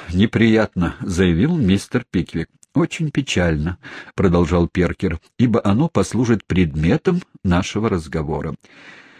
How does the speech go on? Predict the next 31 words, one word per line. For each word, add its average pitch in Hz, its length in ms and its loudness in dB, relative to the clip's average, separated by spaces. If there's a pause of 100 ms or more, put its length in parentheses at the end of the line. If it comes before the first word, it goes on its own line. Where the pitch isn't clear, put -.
(180)
Я 180 120 4
бы 170 100 4
хотел, 160 320 2
Перкер, 135 500 2
чтобы 117 560 4
об 104 220 2
этом 110 260 2
предмете 98 800 2
никогда 120 600 2
не 104 160 4
было 80 220 2
между 85 420 2
нами 82 300 2
речи», — 85 540 0 (140)
с - 60 -4
живостью 139 640 0
перебил 90 420 2
мистер 107 500 0
Пиквик. - 440 -6
«Ну 92 160 0
что 139 540 -2
вы, 78 120 -4
что 190 480 0
вы, 80 220 -4 (320)
уважаемый 156 680 2
сэр», — 87 480 -2 (260)
сказал 123 460 2
маленький 98 500 2
поверенный, 135 800 2
развязывая 101 800 2
сверток 139 600 -2